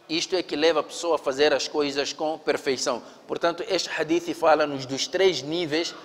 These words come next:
do Islam, que é Islam, Iman e Ihsan. Mas o hadith não para por aqui, estimados irmãos, continua. Depois o homem pergunta, "Fa akhbirni an as-sa'a", explica-me quando é que será o Qiyamat.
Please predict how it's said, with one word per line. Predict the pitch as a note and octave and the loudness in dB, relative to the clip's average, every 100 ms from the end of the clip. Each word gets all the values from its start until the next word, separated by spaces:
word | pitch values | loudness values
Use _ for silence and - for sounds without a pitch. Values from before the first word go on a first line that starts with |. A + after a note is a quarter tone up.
| - | -14
do | C#3 | -2
Islam, | C#3+ C#3 D3+ C3 A2+ | -2 0 2 0 0
que | C#3 | 0
é | A#2+ - - - | 0 0 -18 -8
Islam, | C3 - D3 E3 G#3+ A3+ - - - - - - - - | -4 0 4 4 4 -4 -18 -20 -20 -20 -20 -20 -20 -8
Iman | D3 C#3 D3+ F#3 A3 G3+ - - | -2 0 4 2 2 -6 -20 -12
e | - D#3 F3+ - | -2 -2 -2 -8
Ihsan. | E3 - - D3+ A2 - - - - - _ _ _ _ - _ _ - | -6 -4 2 2 0 -12 -20 -20 -20 -20 _ _ _ _ -20 _ _ -6
Mas | C3 | -4
o | C#3 | -2
hadith | D3+ F3 G#3 | -2 0 0
não | F3 E3 | 0 -2
para | D#3+ F3+ D#3 | 6 8 8
por | D#3 C#3 | 2 0
aqui, | C3+ | 0
estimados | D#3 D3 C#3+ C3+ B2 | -6 -2 -2 -2 -4
irmãos, | C3 C#3+ C#3+ | -4 -4 -6
continua. | C#3 B2 B2 C#3+ D#3 - - - - - | -8 -8 -8 -4 -4 -6 -20 -20 -20 -18
Depois | B2+ - D#3+ D#3+ | -14 -6 -4 -4
o | - | -4
homem | C#3+ D#3 D#3 | 0 0 0
pergunta, | - C#3+ C#3+ C#3+ C3 A#2 - - | 0 0 2 -4 -2 -6 -6 -12
"Fa | - F3 | 2 4
akhbirni | F3+ - F3+ E3+ G3+ F#3 F3+ | 4 2 0 2 2 2 2
an | E3+ D3+ D#3+ | 2 2 0
as-sa'a", | D#3 - F3 C#3+ C3 | -2 2 2 2 0
explica-me | - - G3 - E3+ | -6 -4 -2 0 -2
quando | E3 G3 F#3+ | 0 0 0
é | F#3 | -2
que | D#3 | -2
será | E3+ D#3 | 0 2
o | D#3+ C#3 | 2 0
Qiyamat. | C#3+ C3+ A#2+ G#2 - | -4 -2 -2 -6 -14